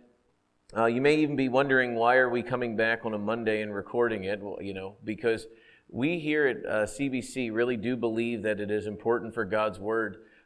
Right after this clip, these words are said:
um, to be, uh, given to, um, to many to hear all around the world. But also, we,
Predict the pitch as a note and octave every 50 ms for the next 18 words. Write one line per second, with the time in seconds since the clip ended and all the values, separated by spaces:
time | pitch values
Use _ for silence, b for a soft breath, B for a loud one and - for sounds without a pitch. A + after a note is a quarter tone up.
0 | b - G#2+ F#2+ G2 F#2+ F#2+ F#2+ F2 - - G2+ F#2 A#2 A2+ A2+ A2 G#2+ G#2+ G#2
1 | G2 G2 F#2+ F2 A2+ B2+ A#2+ B2 A#2 G#2+ - - - - - C3+ B2+ B2 A#2+ A2
2 | B B B B B B B - D3 D3+ - C#3 C3 C3 C#3 C#3+ - - - _
3 | _ _ - - A#2+ A2+ A#2 B2 C3 C3+ B2+ A#2 G#2+ G#2+ F#2 G2 A2+ A2 G#2 -
4 | B2+ C3+ D3+ B2+ G#2 G#2 G#2+ A2+ A#2+ A2+ A2+ A2+ A2 A2 G#2 G#2 F#2+ G2+ A#2 A#2+
5 | A2 G#2 G2 F#2 F2+ B2 B2+ D3 F3+ G#3 - - D3 B2+ A#2 A#2 A#2+ A#2+